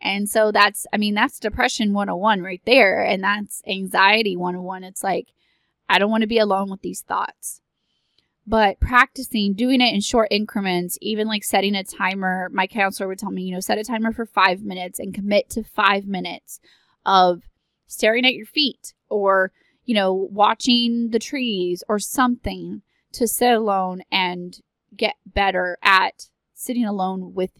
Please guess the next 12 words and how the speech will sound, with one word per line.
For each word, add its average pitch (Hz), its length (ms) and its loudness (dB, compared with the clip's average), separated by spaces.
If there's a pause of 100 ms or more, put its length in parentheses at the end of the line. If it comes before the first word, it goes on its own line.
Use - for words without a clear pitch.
(100)
yourself." - 580 -6 (1300)
Number 294 200 0
twenty-one, 269 560 0 (500)
believe 277 480 2
in 262 540 6
slash 233 440 4
work 226 340 0
towards 196 500 2
something 226 720 -4
bigger 202 280 -2
than 190 200 -6
yourself. - 640 -10